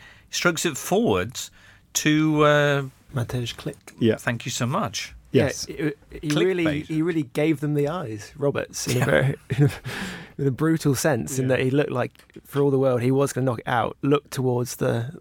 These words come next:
Speaker 2: the touchline, then just knocks a through ball.
Speaker 1: Which means that the Villa defence has been entirely caught out, but so is the linesman as well.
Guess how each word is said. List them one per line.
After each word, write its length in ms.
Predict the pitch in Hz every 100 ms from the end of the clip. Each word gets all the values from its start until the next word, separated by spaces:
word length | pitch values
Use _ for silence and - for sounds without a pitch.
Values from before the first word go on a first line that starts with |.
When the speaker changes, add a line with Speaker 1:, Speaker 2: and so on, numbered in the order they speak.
| -
Speaker 2:
the 40 |
touchline, 560 | - 143 - - 127 131
then 160 | 127 127
just 160 | 123 -
knocks 300 | 151 - -
a 20 | 131
through 220 | 151 160
ball. 260 | - 120 - -
Speaker 1:
Which 180 | 190 202
means 200 | 262 180
that 100 | 147
the 80 | 135
Villa 220 | 165 151
defence 280 | 120 143 117
has 40 |
been 200 | 120 120 - _ -
entirely 340 | 131 151 139
caught 200 | 139 147
out, 160 | 151 147
but 100 | 156
so 280 | - 226 269
is 120 | -
the 60 | 180
linesman 560 | 170 220 208 139 101
as 120 | 92
well. 460 | 143 165 120 85 82